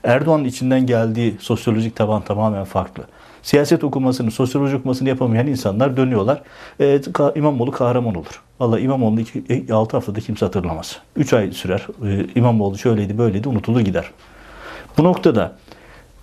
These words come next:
yapılması gereken çok temel bir konu var. Detayları açacağım ama yapılması gereken çok temel bir şey var. Direnmek, örgütlenmek ve eylem planı ortaya koymak. Muhalefet bunu bir türlü yapamadı. Ya şöyle bir algı var muhalefette.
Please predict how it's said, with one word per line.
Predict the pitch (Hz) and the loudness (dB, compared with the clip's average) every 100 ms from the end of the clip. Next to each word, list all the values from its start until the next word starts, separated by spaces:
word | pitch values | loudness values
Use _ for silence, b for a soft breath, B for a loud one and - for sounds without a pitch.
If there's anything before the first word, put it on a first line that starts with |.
| - - - - - - | -20 -20 -20 -20 -20 2
yapılması | 127 131 143 135 | 2 4 4 4
gereken | 135 123 123 131 | 4 2 2 -2
çok | - 87 - | -2 -4 0
temel | 113 127 120 | 0 2 -2
bir | 101 | -4
konu | 101 92 | -6 -6
var. | 78 - - _ | -6 -12 -18 _
Detayları | 117 - 113 110 90 | 0 2 2 2 -2
açacağım | 92 92 80 - | -6 -8 -10 -4
ama | 120 | 0
yapılması | 107 107 123 113 | 0 0 -2 -2
gereken | 113 107 104 113 | 0 0 0 -2
çok | - 113 | -2 -4
temel | - 104 104 | -2 -2 -2
bir | 92 | -4
şey | - 92 | -4 -4
var. | 80 - - _ | -4 -12 -20 _
Direnmek, | 113 110 107 110 131 - | 2 4 2 0 0 -4
örgütlenmek | 110 107 101 101 104 101 110 127 - | 0 0 0 -4 -6 -2 -4 -4 0
ve | 110 117 B B B - | 0 0 B B B 0
eylem | 117 120 120 | 2 2 -4
planı | 95 87 | -8 -10
ortaya | 78 - 78 | -12 -12 -14
koymak. | - 80 80 - | -12 -14 -14 -12
Muhalefet | 95 120 156 165 - | 0 2 2 0 -2
bunu | 147 | -4
bir | 165 | -2
türlü | - 131 | 0 2
yapamadı. | 120 107 85 78 - _ b b b b b | 2 0 -6 -10 -18 _ b b b b b
Ya | - | 2
şöyle | 113 220 202 | 4 4 4
bir | 180 185 - | 4 0 2
algı | 131 135 135 | 0 2 -2
var | 113 | -2
muhalefette. | 90 90 87 85 87 - | -4 -6 -8 -8 -12 -14